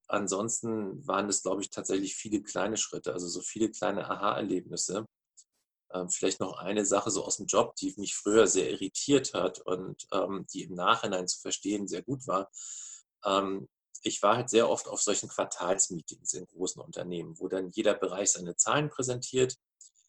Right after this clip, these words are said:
Und für eine, wie wir jetzt wissen, auch hochsensible Kollegin und mich war das immer so, wir haben da gesessen und uns gewundert,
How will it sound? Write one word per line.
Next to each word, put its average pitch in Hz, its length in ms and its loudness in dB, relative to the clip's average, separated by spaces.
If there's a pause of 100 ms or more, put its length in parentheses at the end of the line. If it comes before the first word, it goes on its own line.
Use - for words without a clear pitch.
(500)
Und 107 200 0
für - 180 0
eine, 117 480 2 (540)
wie 98 160 -6
wir 98 80 2
jetzt 110 260 2
wissen, 104 240 2
auch 117 260 0
hochsensible 107 560 -2
Kollegin 127 580 0
und 101 200 -6
mich 113 200 -4
war 104 100 2
das 101 180 0
immer 104 100 -6
so, 95 140 -4
wir 95 80 -6
haben 104 80 -6
da 101 80 -4
gesessen 87 480 -2
und 65 140 -16 (160)
uns - 160 2
gewundert, 110 460 -2